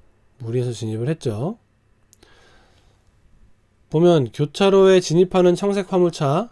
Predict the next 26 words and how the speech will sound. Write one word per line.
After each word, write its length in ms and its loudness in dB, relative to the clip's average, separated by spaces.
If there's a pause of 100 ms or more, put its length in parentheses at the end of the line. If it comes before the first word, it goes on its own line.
네, 220 -14
요거요. 420 -6 (440)
진입했죠. 420 -2
꼬리 180 4
물기 200 2
했죠. 340 -2 (160)
위반이고요. 600 -4 (400)
정지선 300 0
직전에 260 0
정지하는 440 0
흰색 320 -2
승용차, 340 -2
여기는 220 -2
딱 140 -2
서 140 -2
있죠. 280 -4 (240)
네, 300 -18
정지선에 300 -10
딱 160 -12
서 120 -2
있습니다. 320 -6
지금 240 -10 (400)
법규 200 -14
준수했고요. 640 -6 (560)
청색 360 -4
화물차 460 2